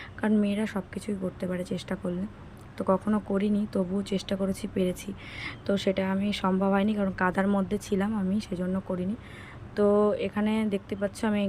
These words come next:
গাছগুলো কেটে কেটে সাজিয়ে রাখছি, আর তোমার দাদাভাই এসে এগুলো নিয়ে যাবে, আর আমি না হলে দিয়ে আসবো, কারণ সেই ভিডিওটা করার মতো লোক ছিল না যে তোমাদের একটু দেখাবো। তো এখানে দেখতে পাচ্ছ আমি কেটে কেটে সব কিছু সাজিয়ে রাখবো। আর পটলের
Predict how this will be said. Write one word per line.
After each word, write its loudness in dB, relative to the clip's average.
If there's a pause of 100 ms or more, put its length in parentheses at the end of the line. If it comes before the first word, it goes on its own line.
(140)
গাছগুলো 0
কেটে -2
কেটে -2
সাজিয়ে -2
রাখছি, -4
আর -6
তোমার -4
দাদাভাই -2 (500)
এসে -2
এগুলো 0
নিয়ে 2
যাবে, -2
আর 0
আমি 0
না 0
হলে 0
দিয়ে 0
আসবো, -2
কারণ -2
সেই 0
ভিডিওটা 0
করার 2
মতো -2
লোক 2
ছিল -4
না -4
যে -2
তোমাদের -2
একটু -8
দেখাবো। -2 (680)
তো -8
এখানে 2
দেখতে -2
পাচ্ছ -2
আমি 0
কেটে 0
কেটে -2
সব 2 (100)
কিছু -6
সাজিয়ে -2
রাখবো। -2
আর -4
পটলের 2